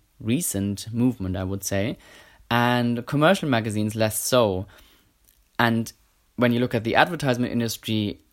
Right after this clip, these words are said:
that's even less the case because the word that's always used is aspirational. So that means a lot of <laughs> retouching, you know, making someone look what we think f-, is flawless.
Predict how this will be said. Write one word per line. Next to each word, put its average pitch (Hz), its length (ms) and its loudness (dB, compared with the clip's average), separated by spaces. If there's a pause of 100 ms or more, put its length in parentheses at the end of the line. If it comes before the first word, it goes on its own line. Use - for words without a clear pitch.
(120)
that's - 400 -4 (280)
even 123 480 2
less 113 260 2
the - 140 -12
case 107 360 -2
because 107 640 -2 (420)
the 113 120 0
word 104 500 2
that's 104 220 -2
always 104 380 -2
used 98 440 -4
is 98 440 -4 (640)
aspirational. 104 760 -4 (580)
So - 140 -6
that - 180 4
means 110 260 0
a - 60 -6
lot 113 360 2
of - 300 -6 (240)
<laughs> 127 140 2
retouching, 107 760 0
you 107 80 0
know, 104 100 -2
making 104 280 -4
someone 120 420 0
look 104 240 -6 (420)
what 101 180 -4
we 117 120 0
think 104 280 -4
f-, - 400 -18
is 107 140 -2
flawless. 131 760 2